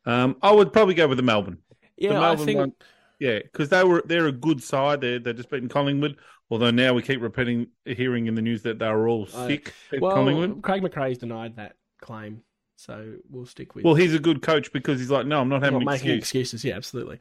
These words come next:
Speaker 1: Yeah.
Speaker 2: Um, I think
Speaker 1: Um,
Speaker 2: Melbourne, Melbourne's the easy,
Speaker 1: Yep,
Speaker 2: easy
Speaker 1: Melbourne's easy
Speaker 2: option.
Speaker 1: take.
Speaker 2: I'm gonna say,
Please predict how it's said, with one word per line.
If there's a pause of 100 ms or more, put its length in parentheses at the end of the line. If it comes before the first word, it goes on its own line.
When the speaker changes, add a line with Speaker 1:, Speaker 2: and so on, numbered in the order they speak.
(140)
Speaker 1:
Yeah. (440)
Speaker 2:
Um,
I
think
Speaker 1:
Um, (160)
Speaker 2:
Melbourne,
Melbourne's
the
easy, (400)
Speaker 1:
Yep, (200)
Speaker 2:
easy
Speaker 1:
Melbourne's
easy
Speaker 2:
option.
Speaker 1:
take. (300)
Speaker 2:
I'm
gonna
say,